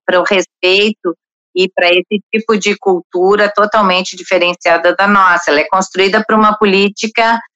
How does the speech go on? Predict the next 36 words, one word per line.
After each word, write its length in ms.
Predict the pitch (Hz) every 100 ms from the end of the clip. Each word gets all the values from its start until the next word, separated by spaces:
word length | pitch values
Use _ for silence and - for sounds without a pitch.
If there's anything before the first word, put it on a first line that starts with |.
| _
de 120 | 180 233
agricultores, 1160 | 220 247 233 254 233 240 214 185 170 151 139 -
né, 280 | 147 165
de 120 | 180 165
vida 320 | 190 208 220
rural, 680 | 196 214 196 170 180 208 208
que 80 | 220
não 200 | 226 220
tem 420 | 214 220 240 247 - -
diretamente 760 | 196 190 196 214 190 185 196
a 100 | 208
ver 420 | 175 175 165 180 214 _ _ _
com 260 | 190 185 196
a 80 | 196
vida 400 | 180 180 190 196
dos 280 | 175 185 -
povos 340 | 185 170 180
originários. 880 | 190 180 175 196 190 165 156 143 - _
E 80 | 190
aí 160 | 202 240
nós 220 | 240 240 -
temos 440 | 233 240 262 220
também 480 | 247 240 214 208 240
a 120 | 262
questão 480 | 247 262 - 220 214
das 260 | 226 240 233
áreas. 460 | 214 190 175 165
As 340 | 165 - 165 175
áreas 340 | 170 180 135
são 260 | - 165 160 _
bastante 540 | 170 170 - 170 165 -
degradadas, 920 | 160 165 165 170 180 214 226 247 -
como 200 | 185 170
o 40 |
Felipe 320 | - 165 165 -
tava 220 | 160 147